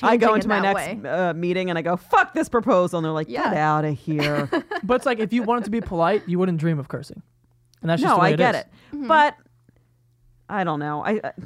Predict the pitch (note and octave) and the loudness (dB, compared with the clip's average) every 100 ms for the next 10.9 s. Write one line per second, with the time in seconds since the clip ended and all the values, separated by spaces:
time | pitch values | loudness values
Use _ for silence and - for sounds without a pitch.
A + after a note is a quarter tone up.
0 | - _ D4 D#4+ E4+ G4+ F4 _ - - | -18 _ -2 -2 -2 -6 -8 _ -20 -14
1 | D4 C4+ C4+ C4 G3+ F#3+ F#3 F#3 F3 D#3+ | -6 -6 -4 -4 -4 -6 -10 -10 -12 -6
2 | B3+ C4+ D4 C#4 C4 - - B3 A#3+ G3 | -4 -4 -4 -8 -10 -16 -10 -6 -6 -6
3 | G#3 A3 B3+ B3+ A3+ G#3 - _ _ - | -6 -6 -4 -6 -6 -8 -14 _ _ -8
4 | G3 G3+ - C#4+ C4 B3+ A#3+ A#3 B3 A3 | -6 -6 -6 -8 -6 -4 -4 -4 -8 -4
5 | B3 A#3 C4 C#4 - B3+ G3+ - A3+ A#3 | -4 -2 -4 -4 -4 -4 -4 -6 -6 -6
6 | A3 - - - F#3 _ - A3 F#3+ _ | -8 -16 -20 -20 -20 _ -10 -10 -10 _
7 | - - A#3+ G#3+ A#3+ A3+ G#3+ G3+ - G3+ | -18 -6 -6 -4 -4 -4 -6 -8 -10 -12
8 | - G3 G3 B3 B3 C#4+ - B3+ B3+ C#4+ | -8 -8 -8 -10 -8 -8 -6 -4 -4 -4
9 | C#4 G4+ D#4+ - G#3 A#3 D#4 D#4 - - | -6 -4 -6 -2 0 0 -4 -10 -10 -4
10 | A#3+ B3 G#3 E3+ C4 D#4+ B3 G#3+ A3 | -4 -4 -8 -8 -8 -6 -6 -6 -8